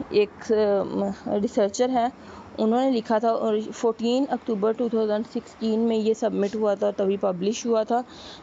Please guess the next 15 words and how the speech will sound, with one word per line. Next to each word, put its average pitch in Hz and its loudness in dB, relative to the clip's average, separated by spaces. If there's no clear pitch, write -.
तो 220 4
इस 240 -4
वजह 226 2
से 247 -6
इसी 240 -6
तरह 247 0
आपने 214 0
भी 220 0
एक 208 0
research 220 0
paper 208 0
इसी 208 -4
तरह 208 0
लिखना 202 -2
है। 202 2